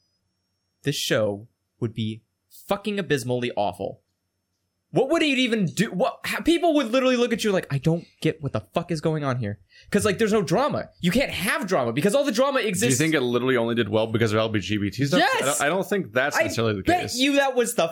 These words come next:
Speaker 2: Although
Speaker 1: fucking
Speaker 2: those,
Speaker 1: case.
Speaker 2: those people get a lot of attention.
Speaker 1: Yes.
Speaker 2: In particular, uh, No-,
Speaker 1: I
Speaker 2: Nomi is the trans character, and it's very cl-, easy to, to get the feeling that she's just framed as being,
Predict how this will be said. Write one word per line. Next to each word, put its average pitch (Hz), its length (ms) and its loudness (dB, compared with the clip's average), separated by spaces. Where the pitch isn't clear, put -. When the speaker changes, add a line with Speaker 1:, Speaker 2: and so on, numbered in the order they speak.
Speaker 2:
Although 151 300 2
Speaker 1:
fucking 143 120 2
Speaker 2:
those, 156 160 4
Speaker 1:
case. 202 460 0
Speaker 2:
those 135 120 0
people 147 160 -2
get 131 80 2
a 110 40 2
lot 104 320 0
of 107 80 2
attention. 98 580 -4
Speaker 1:
Yes. 226 560 0
Speaker 2:
In 139 120 0
particular, 170 560 2
uh, 104 680 0
No-, 123 360 0
Speaker 1:
I - 100 -16
Speaker 2:
Nomi 160 420 2
is 135 120 -2
the 123 80 -4
trans 123 360 -2
character, 104 480 0
and 107 320 -2
it's - 200 -2
very 127 800 0
cl-, - 140 -12
easy 139 440 4
to, 123 160 0
to 117 300 -4
get 113 220 -2
the 113 80 -2
feeling 120 380 0
that 110 100 0
she's 110 360 -4
just 113 360 -2
framed 110 400 -2
as 104 120 0
being, 107 600 -2